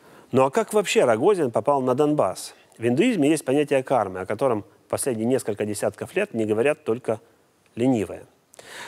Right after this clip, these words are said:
Так вот, в далёком две тысячи четырнадцатом Рогозин грозился, что поменял бы все свои должности, а на тот момент он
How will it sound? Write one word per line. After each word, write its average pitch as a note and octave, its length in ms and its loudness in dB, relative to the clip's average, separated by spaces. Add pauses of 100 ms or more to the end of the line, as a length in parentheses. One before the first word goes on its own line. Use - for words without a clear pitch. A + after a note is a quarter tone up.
(140)
Так - 200 0
вот, G2+ 340 -6
в A2+ 160 -18
далёком C3+ 380 2
две A2 100 -4
тысячи D#3+ 280 -4
четырнадцатом G2+ 880 -6 (220)
Рогозин C3+ 560 2
грозился, B2 720 0
что - 260 -4
поменял C3+ 420 2
бы A2+ 100 0
все E3 320 -2
свои C#3+ 220 0
должности, A2+ 580 -2
а G2 80 -10
на G2+ 120 -4
тот C#3+ 220 -2
момент A2+ 520 -2
он G#2+ 260 -2